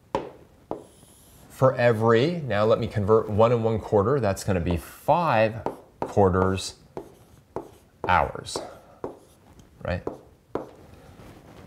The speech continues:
So that's my first ratio. I've got twenty-seven and an eighth pizzas per five and a quarter hours. Now, I'd like to simplify that complex fraction. So forget about the units for a little bit,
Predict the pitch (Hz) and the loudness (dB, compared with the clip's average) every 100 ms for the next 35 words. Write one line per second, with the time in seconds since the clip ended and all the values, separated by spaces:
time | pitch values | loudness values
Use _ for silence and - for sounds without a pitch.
0 | - - - - - - 127 180 - 175 | -20 -20 -20 -20 -8 2 6 6 6 4
1 | 151 139 131 - 101 85 - 64 - 90 | 4 4 2 2 0 0 -4 -12 -10 0
2 | 95 90 - - - - - - 156 190 | 2 2 0 -16 -20 -20 -20 0 2 4
3 | - 165 151 120 104 - 147 151 - 123 | 4 2 2 2 0 0 0 0 0 0
4 | 107 135 117 - - _ - - - - | 0 -4 -4 -8 -18 _ -20 -20 -20 -20
5 | - _ _ _ - _ - - - - | -20 _ _ _ -20 _ -20 -20 -16 -2
6 | - 156 95 101 - 107 107 110 104 - | 4 6 6 2 0 2 4 4 0 0
7 | 95 92 87 80 - - - - - - | 2 2 0 -2 -4 -10 -16 -20 -20 -20
8 | - - 143 196 104 - 139 151 135 - | -16 -2 2 2 2 0 2 2 0 -2
9 | - 160 156 143 123 120 113 104 110 95 | 0 0 0 0 2 2 2 0 0 0
10 | 104 92 - 80 73 - - 80 101 113 | 0 -2 0 0 0 -10 -10 -4 2 2
11 | 139 151 175 123 98 101 - 110 85 80 | 4 2 2 0 0 -4 -2 0 2 2
12 | 95 185 - | 2 0 -2